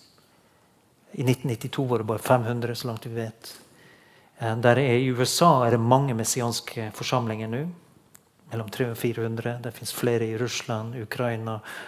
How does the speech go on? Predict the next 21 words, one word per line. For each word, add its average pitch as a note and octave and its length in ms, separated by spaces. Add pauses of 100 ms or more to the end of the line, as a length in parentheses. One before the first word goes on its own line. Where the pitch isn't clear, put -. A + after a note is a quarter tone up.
Det - 100
er A2 80
også - 220
vekst - 360
i - 40
Sør-Amerika A2+ 760
blant A#2 600
jødene A#2 360
som A#2+ 220 (100)
oppdager A2+ 440
sin B2+ 200
egen A2+ 280
Messias. C3 580 (1900)
Og C#3 80
vi D#3+ 160
vet, A#2+ 720 (180)
ut - 160
ifra B2+ 220
løftene C3+ 420
i A2+ 80
Skriften, G#2+ 680